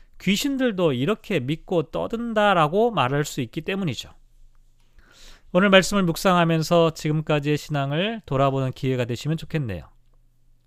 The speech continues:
혹시 열심으로 신앙생활을 했지만 그 목적이 자기의 의를 세우기 위함이었다면 그것은 올바른 지식을 따르는 믿음이 아닙니다. 왜냐하면 그와 같은 열심은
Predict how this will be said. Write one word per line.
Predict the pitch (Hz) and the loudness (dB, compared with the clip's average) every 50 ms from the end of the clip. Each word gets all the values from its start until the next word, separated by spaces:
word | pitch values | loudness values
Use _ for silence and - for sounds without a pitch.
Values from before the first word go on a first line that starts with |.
| _ - | _ -16
혹시 | 151 - - 180 156 | -14 -4 0 2 6
열심으로 | 123 117 139 143 - - - 202 180 175 165 165 | 6 6 6 4 2 -2 -2 -2 0 2 2 2
신앙생활을 | 151 - 185 180 170 165 156 170 156 147 139 131 | 0 0 -2 -2 0 0 0 -2 -2 -2 -2 -4
했지만 | 147 147 - - 139 127 156 180 175 127 87 - - _ - - _ _ _ _ - - - - | -6 -8 -8 -8 -4 0 0 2 2 0 -2 -6 -12 _ -20 -20 _ _ _ _ -20 -20 -12 0
그 | - 220 | 2 4
목적이 | 220 185 170 - - - 180 165 147 147 131 104 | 6 6 4 4 2 2 2 2 2 2 -2 -4
자기의 | - - - 113 117 131 151 165 175 180 175 147 - - - | -6 -8 -6 -6 -6 -4 -4 -4 -2 -2 -2 -4 -6 -8 -6
의를 | - 147 147 156 165 170 175 175 196 214 226 233 233 | -2 0 2 2 2 2 0 0 0 0 0 -2 -4
세우기 | - - - 208 202 196 190 175 196 196 190 185 175 170 151 127 98 67 - - | -6 -6 -4 -4 -4 -4 -6 -6 -6 -4 -2 -2 -2 -2 -2 -4 -6 -8 -12 -12
위함이었다면 | - 127 127 139 147 156 160 139 117 110 - - 107 117 170 208 226 185 104 85 - - _ - _ _ - - _ - - - - - | -10 -6 -2 0 2 2 2 0 -2 -4 -4 -6 -8 -4 -2 -2 -2 -2 -4 -6 -10 -18 _ -20 _ _ -20 -20 _ -20 -20 -20 -8 -2
그것은 | - 220 220 - 233 | 0 0 0 0 2
올바른 | 156 135 139 147 190 220 254 254 | 4 4 6 6 6 6 6 4
지식을 | 240 - 226 180 - 196 180 156 | 2 -2 -4 -4 -4 -2 -2 -2
따르는 | 147 165 175 202 214 202 170 113 | -2 -2 -2 -2 -4 -4 -4 -2
믿음이 | 104 120 127 190 196 175 | -2 -2 -2 -2 -4 -4
아닙니다. | 123 95 104 123 123 107 92 - 87 82 - _ _ _ _ _ _ _ _ _ _ _ _ _ | -4 -4 -4 -6 -6 -8 -8 -10 -12 -14 -18 _ _ _ _ _ _ _ _ _ _ _ _ _
왜냐하면 | - 120 127 131 147 151 139 117 127 175 202 175 110 92 - - _ _ _ _ _ _ _ _ _ | -2 -2 0 0 0 0 0 -2 -2 -2 -2 -2 -4 -8 -12 -16 _ _ _ _ _ _ _ _ _
그와 | - - 135 143 160 160 | -4 0 4 6 6 6
같은 | 160 160 - 170 | 6 4 2 0
열심은 | 156 139 139 139 - - - 139 156 208 254 262 | 0 0 0 -2 -2 -4 -4 -4 -2 -4 -4 -8